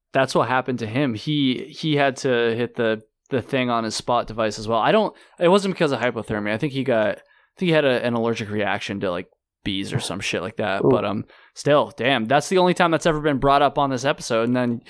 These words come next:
Speaker 1: then here you are saying that you almost had to do the same thing on the same trail. Damn.
Speaker 2: Yeah, so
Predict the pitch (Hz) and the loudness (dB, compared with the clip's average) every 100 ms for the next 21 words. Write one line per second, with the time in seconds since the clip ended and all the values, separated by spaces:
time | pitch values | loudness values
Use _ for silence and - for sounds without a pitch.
0 | - - - 185 156 175 165 185 165 165 | -20 -14 -2 0 2 2 4 4 6 4
1 | - 165 147 143 139 156 147 139 123 143 | 4 2 2 0 0 2 2 0 0 2
2 | 139 139 135 156 143 127 151 135 127 - | 2 0 0 0 -2 -2 -2 0 -2 -2
3 | 139 127 151 131 120 - 139 127 - - | -2 0 0 0 -2 -2 -2 -2 -6 -12
4 | - - 135 135 120 - 151 147 | -6 -2 0 2 2 6 6 6